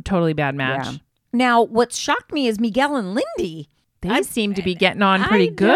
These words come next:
Speaker 2: know. I mean, we kinda knew her upbringing was very religious. Did we know it was like Flashdance? No, not Flashdance.
Speaker 1: Well, what's the
Speaker 2: What was,
Speaker 1: do
Speaker 2: what's the movie that you can't <laughs> dance? Um,
Speaker 1: Um,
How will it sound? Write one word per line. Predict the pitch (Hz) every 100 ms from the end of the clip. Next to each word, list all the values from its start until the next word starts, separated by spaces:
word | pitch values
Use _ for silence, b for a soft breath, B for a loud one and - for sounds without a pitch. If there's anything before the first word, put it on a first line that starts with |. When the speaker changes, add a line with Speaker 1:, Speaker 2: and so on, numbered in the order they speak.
| 466
Speaker 2:
know. | - 165 233 202 - B B B
I | 214
mean, | 220
we | 208 208
kinda | - - 240 262
knew | 233 190 185 185 180 180 - _ _ _ _
her | - 202 -
upbringing | 180 - 180 170 165
was | 156
very | 135 139 139 160
religious. | 165 165 156 139 143
Did | - 151 -
we | 131
know | 135 135 160 285 330
it | 262
was | 277
like | 220 214 202 - B B _ 208 185
Flashdance? | 285 349 - 240 208 233 - _
No, | 190 160
not | 156 -
Flashdance. | 151 143 -
Speaker 1:
Well, | 311 339 -
what's | 214 294 359 -
the | -
Speaker 2:
What | 277
was, | 311
Speaker 1:
do | 262 - - -
Speaker 2:
what's | 285 -
the | 320
movie | 277 254 247
that | 180
you | 185
can't | 220 196
<laughs> |
dance? | 180 175 - 170 170 - _ -
Um, | 165
Speaker 1:
Um, | 160 151 170 190 202